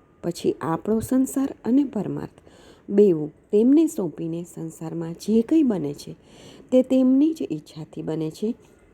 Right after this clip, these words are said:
એવી ભાવના રાખી આપણું કર્તવ્ય કરતા રહી તેમણે બતાવેલા સાધનમાં એકનિષ્ઠાથી રહેવું એ જ સાચો માર્ગ છે. સંતના દેહ તરફ જોવાનું કારણ નથી. તેમનો દેહ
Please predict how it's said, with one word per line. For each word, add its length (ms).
એવી 260
ભાવના 440
રાખી 400
આપણું 360
કર્તવ્ય 580
કરતા 420
રહી 260
તેમણે 340
બતાવેલા 600
સાધનમાં 680
એકનિષ્ઠાથી 920
રહેવું 400
એ 220
જ 180
સાચો 560
માર્ગ 280
છે. 380
સંતના 540
દેહ 360
તરફ 280
જોવાનું 500
કારણ 360
નથી. 400
તેમનો 460
દેહ 340